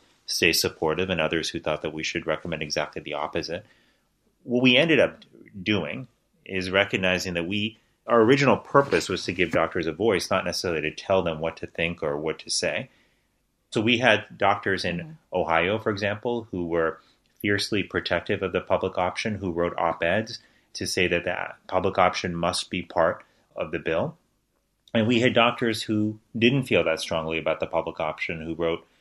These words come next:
Speaker 1: letters to the editor and who visited members of Congress and said, "We need to move forward with this regardless of the public option." So our doctors ended up doing different things. But,
Speaker 2: Interesting.
Speaker 1: but, uh,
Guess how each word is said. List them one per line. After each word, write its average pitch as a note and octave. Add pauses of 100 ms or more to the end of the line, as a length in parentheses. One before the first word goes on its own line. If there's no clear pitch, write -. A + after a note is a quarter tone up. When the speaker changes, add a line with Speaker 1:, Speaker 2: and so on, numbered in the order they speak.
(220)
Speaker 1:
letters F#2
to F#2+
the F2
editor F#2+
and E2+
who E2 (280)
visited F2
members E2+
of E2
Congress A2+
and F2
said, E2+
"We F#2
need F#2+
to -
move E2+
forward G2
with E2
this D#2
regardless D#2
of -
the D#2+
public -
option." E2+
So G2+ (340)
our A#2+
doctors C#3+
ended G#2
up F2
doing F2
different D#2+
things. D#2
But, D#2
Speaker 2:
Interesting. F#3+
Speaker 1:
but, A2+
uh, -